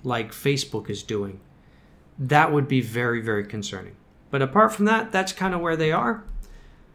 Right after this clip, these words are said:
Um, I'm actually feeling reasonably optimistic that they're gonna get to operating profits.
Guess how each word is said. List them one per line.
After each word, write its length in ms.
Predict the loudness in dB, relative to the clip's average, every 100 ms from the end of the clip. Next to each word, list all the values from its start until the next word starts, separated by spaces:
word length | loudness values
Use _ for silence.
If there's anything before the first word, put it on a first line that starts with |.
| -14
Um, 500 | -4 0 0 0 -2 -8 -18 -20 -20 -20 -6
I'm 180 | 2 4
actually 400 | 4 2 2 2
feeling 560 | 4 6 6 4 2 0
reasonably 640 | 2 2 2 2 2 2
optimistic 720 | 2 2 2 2 2 0 -2
that 140 | -2 -4
they're 160 | -4
gonna 200 | -2 -4
get 180 | -4 -6
to 80 | -4
operating 480 | -4 -4 -2 -4 -4
profits. 560 | -8 -8 -10 -10 -12